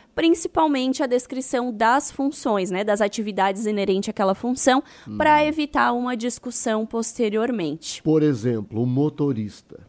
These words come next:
Speaker 2: geralmente o caminhoneiro, ele sabe que ele tem, ele, ele é motorista.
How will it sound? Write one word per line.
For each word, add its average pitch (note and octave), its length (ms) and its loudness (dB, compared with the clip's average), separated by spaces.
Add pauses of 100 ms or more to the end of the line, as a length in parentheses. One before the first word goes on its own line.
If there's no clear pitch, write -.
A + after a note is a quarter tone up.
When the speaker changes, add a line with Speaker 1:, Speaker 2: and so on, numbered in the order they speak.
(480)
Speaker 2:
geralmente A2 600 -2
o - 20 -20
caminhoneiro, A2 720 -2
ele A2+ 140 -8
sabe D3+ 520 -4
que - 160 -8
ele G2+ 160 -2
tem, A2 380 -6
ele, G#2+ 320 -4
ele G#2 240 0
é G2+ 80 2
motorista. B2 680 2